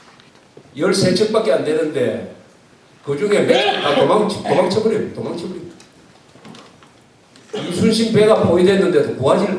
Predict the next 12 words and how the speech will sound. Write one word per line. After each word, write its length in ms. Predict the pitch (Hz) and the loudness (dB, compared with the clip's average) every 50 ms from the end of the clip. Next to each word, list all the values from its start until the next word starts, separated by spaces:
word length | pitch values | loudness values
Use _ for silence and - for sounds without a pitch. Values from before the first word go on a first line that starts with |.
| - | -6
구하러 280 | - - - 185 196 190 | -2 0 0 2 2 2
오질 220 | 202 220 - - | 0 -2 -2 -4
않아요. 280 | - - - - - - - - - - - _ _ - - _ _ _ _ _ _ _ _ _ _ _ _ _ _ _ - - | -6 -8 -8 -10 -10 -12 -12 -16 -20 -20 -20 _ _ -20 -20 _ _ _ _ _ _ _ _ _ _ _ _ _ _ _ -10 -2
그래서 580 | 175 214 202 180 - 180 180 151 - - - | 2 2 2 4 4 4 4 4 2 0 -2
그 180 | - 143 139 - | -4 -4 -6 -4
도망치는 800 | 170 156 151 160 156 - 180 175 175 165 147 123 - - - - - | -4 -4 -4 -4 -4 -4 -4 -4 -2 -2 -2 -2 -4 -6 -8 -8 -6
안위라는 1000 | 143 143 143 - 165 165 156 151 202 208 185 170 156 139 123 117 110 98 - - - - - - _ _ _ _ _ - - - - - - - 147 - - | -4 -4 -4 -4 -6 -8 -8 -8 -4 -2 0 0 0 0 -2 -6 -6 -8 -10 -12 -16 -20 -20 -20 _ _ _ _ _ -20 -20 -20 -20 -20 -20 -20 -20 -18 -12
그 600 | 120 120 120 117 117 113 107 107 107 104 101 95 - - - - - - | -8 -4 -2 -2 0 -2 -2 -4 -4 -8 -10 -14 -16 -18 -20 -20 -18 -12
장군한테 460 | 120 123 123 135 151 160 160 160 - | -10 -8 -4 -2 -2 -2 -2 -2 -4
이런 180 | 156 180 180 175 | -4 -4 -2 -2
이야기를 240 | 135 123 117 113 | 0 -2 -2 -4
합니다. 340 | - - 98 95 101 107 107 | -6 -10 -12 -12 -12 -12 -12